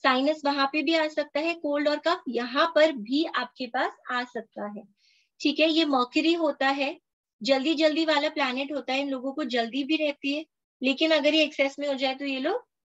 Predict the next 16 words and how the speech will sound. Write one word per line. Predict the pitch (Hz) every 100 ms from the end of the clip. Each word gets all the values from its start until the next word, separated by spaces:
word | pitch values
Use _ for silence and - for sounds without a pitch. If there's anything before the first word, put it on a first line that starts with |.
| 247
lazy | 254 277 262
भी | 262 320
हो | 285
जाते | 220 190 - -
हैं। | - _ _ _ _ -
अच्छा | 262 - 320
करेंगे | 320 320 339
तो | 359
बहुत | 269 277 294
अच्छा | 311 - 320
करेंगे, | 311 302 330 349
lazy | 285 262 254 320
हो | 339 302
गए | 277 311
तो | 320
बस | 269 202